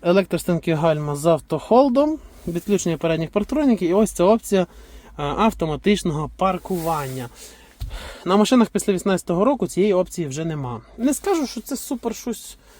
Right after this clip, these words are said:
надзвичайно зручне і комфортне, у корейців дуже добрий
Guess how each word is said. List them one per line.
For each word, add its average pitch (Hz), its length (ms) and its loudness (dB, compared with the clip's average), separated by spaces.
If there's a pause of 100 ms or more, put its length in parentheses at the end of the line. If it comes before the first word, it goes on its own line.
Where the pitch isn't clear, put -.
(160)
надзвичайно 208 840 2
зручне 202 480 2
і 214 60 4
комфортне, 233 720 0
у 202 120 2
корейців 208 520 0
дуже 180 260 -4
добрий 147 520 -2